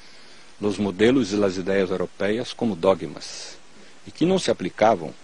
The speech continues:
a nosotros aquí en América Latina. Eh, yo siempre he dicho a, por ejemplo, los compañeros de México, Eh, ustedes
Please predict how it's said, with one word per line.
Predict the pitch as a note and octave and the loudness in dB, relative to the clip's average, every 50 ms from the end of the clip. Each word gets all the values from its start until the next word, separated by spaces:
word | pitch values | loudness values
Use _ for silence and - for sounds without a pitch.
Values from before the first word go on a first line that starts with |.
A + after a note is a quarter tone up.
| - - - | -20 -14 -8
a | - F#2+ F#2+ | -6 -4 -2
nosotros | F#2 E2+ D#2+ G2 G2+ F#2+ - E2 D#2 D#2+ | -2 -2 -2 -4 -4 -4 -4 -6 -6 -6
aquí | D#2+ - - - F2 | -8 -10 -10 -10 -12
en | E2 | -10
América | E2 D#2+ D#2+ - - - - | -10 -12 -12 -12 -12 -12 -12
Latina. | - - - - - - - - - - - - - - - - - - - - - - - - - G2 | -14 -14 -14 -16 -16 -16 -16 -18 -20 -20 -20 -20 -20 -20 -20 -20 -20 -20 -20 -20 -20 -20 -20 -18 -14 -10
Eh, | F#2 F#2 F2+ F#2 F#2 F2+ F2 F2+ F2 E2+ E2+ F2 E2 E2+ F2 E2+ F2+ F#2 E2 | -8 -6 -6 -6 -6 -6 -6 -8 -8 -8 -8 -8 -10 -10 -10 -10 -12 -12 -10
yo | G2+ G#2+ | -8 -6
siempre | - - A#2 B2 B2+ C3 A#2+ | -4 -2 0 0 2 4 2
he | F#2+ | 2
dicho | F#2 A#2+ A#2 - - - F2 C2 - - - - - - - | 2 0 -2 -2 -4 -8 -8 -8 -8 -12 -20 -20 -20 -18 -12
a, | - F#2 F#2 F2+ F2 F2 E2+ D#2 D#2 - - | -10 -6 -6 -6 -6 -6 -10 -12 -14 -14 -10
por | F#2+ F2+ | -6 -6
ejemplo, | E2+ - - A2 G2 - - E2 | -6 -4 -4 -4 -4 -4 -6 -10
los | E2+ E2 E2+ - | -10 -10 -10 -8
compañeros | F2+ F2+ F2 - F2+ F2+ F2 E2+ D#2+ | -8 -8 -6 -6 -6 -6 -6 -8 -8
de | F2 E2 | -6 -6
México, | E2 G#2 A#2+ A#2+ - - - - - - - - - - - - - - - - - - - - - - - - - - - - | -4 -4 -4 -4 -4 -6 -10 -10 -14 -18 -18 -18 -20 -20 -20 -20 -20 -20 -20 -20 -20 -20 -20 -20 -20 -20 -20 -20 -20 -18 -12 -10
Eh, | F#2 F#2+ F#2+ F#2+ | -8 -6 -6 -6
ustedes | G#2 G#2 - - - - A2 A#2+ C3 C3+ B2 A2+ - - - - - - - - | -6 -6 -6 -4 0 4 6 6 8 8 6 6 4 0 -8 -8 -8 -10 -12 -14